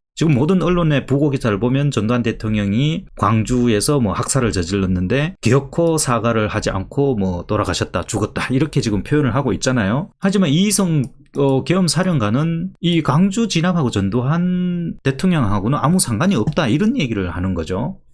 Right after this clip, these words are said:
예, 그리고 이 내용은, 어, 광주 사태 수사 기록에서도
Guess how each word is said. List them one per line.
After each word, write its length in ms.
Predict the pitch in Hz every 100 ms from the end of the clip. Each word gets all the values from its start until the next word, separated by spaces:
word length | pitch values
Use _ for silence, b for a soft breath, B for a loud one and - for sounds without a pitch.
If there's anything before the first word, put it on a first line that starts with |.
| 107
예, 220 | 90 -
그리고 520 | 127 127 123 160 180 - -
이 160 | 180 196
내용은, 520 | 151 185 214 262 302
어, 320 | - 123 110 101
광주 220 | - 147 156
사태 280 | 147 143
수사 280 | 117 113 120
기록에서도 920 | - 135 139 131 - 110 156 160 196